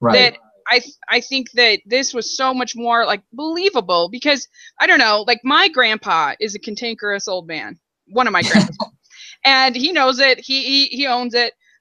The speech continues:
Speaker 2: but, uh, <laughs> and he can go into a store and just like she does with the,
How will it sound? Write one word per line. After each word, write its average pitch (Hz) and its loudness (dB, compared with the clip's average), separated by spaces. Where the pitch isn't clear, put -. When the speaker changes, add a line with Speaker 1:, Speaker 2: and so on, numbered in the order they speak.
Speaker 2:
but, 254 4
uh, 226 4
<laughs> - -16
and 269 -6
he 320 -6
can 330 -6
go 302 -2
into 294 -8
a 233 -6
store 214 -4
and 240 -6
just 302 -4
like 302 0
she - -4
does 254 -2
with 196 -12
the, 190 -2